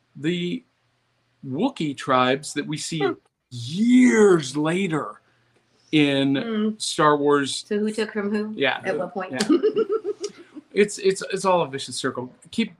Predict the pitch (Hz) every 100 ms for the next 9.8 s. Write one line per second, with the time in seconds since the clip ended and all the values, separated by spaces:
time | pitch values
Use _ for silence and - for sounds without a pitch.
0 | _ - 180 - 175 156 147 131 127 131
1 | 127 190 190 123 127 - 165 143 _ _
2 | _ _ _ - 151 254 262 214 196 175
3 | 156 143 127 - 160 139 139 123 123 123
4 | 120 - 139 127 - 143 226 240 - 214
5 | 190 151 143 127 127 143 123 107 117 -
6 | - _ _ _ _ _ - 160 156 156
7 | 156 _ _ _ - 170 185 180 165 180
8 | 202 339 349 - - 214 240 185 151 123
9 | 127 185 143 - - - -